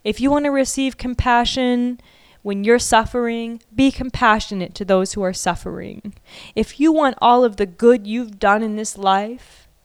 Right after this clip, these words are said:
or that you're doing right now, to be acknowledged, if you want others to be happy for you, to delight in it, then delight in all the good others are doing, even if you are not capable of doing that same good right now.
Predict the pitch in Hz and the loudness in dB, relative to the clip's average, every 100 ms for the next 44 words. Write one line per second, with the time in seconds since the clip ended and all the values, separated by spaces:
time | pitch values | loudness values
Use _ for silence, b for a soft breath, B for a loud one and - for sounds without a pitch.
0 | _ _ - 202 208 202 208 190 233 233 | _ _ -8 -2 -2 0 -2 2 2 4
1 | 220 214 214 214 202 202 202 208 220 226 | 4 4 2 2 4 6 4 2 -2 -6
2 | 196 175 175 180 190 202 240 247 277 - | -4 -6 -4 2 6 6 6 -2 -8 -14
3 | - - 220 220 - 208 208 214 202 - | -20 -10 -6 -6 -4 -4 -4 -6 -14 -14
4 | 190 - 226 247 262 262 269 254 254 254 | -20 -6 -4 -4 -6 0 4 4 4 -4
5 | - 190 180 165 170 190 233 240 247 262 | -8 -6 -4 0 2 2 2 -6 -2 -2
6 | 262 _ B B B 220 202 202 214 240 | -4 _ B B B -4 0 -2 4 4
7 | 285 302 208 - 240 254 262 262 233 233 | 4 0 -8 0 6 8 8 4 2 4
8 | 220 - 208 208 208 190 196 190 202 190 | 4 0 -4 -2 -4 -6 -8 -8 -12 -10
9 | 180 196 - B 240 - - 285 294 285 | -12 -14 -18 B -20 -8 -2 0 0 -2
10 | 269 220 208 233 262 262 220 208 202 - | -4 -4 0 2 4 2 0 0 -2 -2
11 | 254 254 220 220 226 185 175 196 247 240 | -2 -2 0 2 2 -4 -6 -2 0 0
12 | 214 190 - 214 208 208 202 196 190 185 | -2 -4 -4 -4 -4 2 2 2 2 0
13 | 185 196 175 175 180 | 0 -2 0 0 -4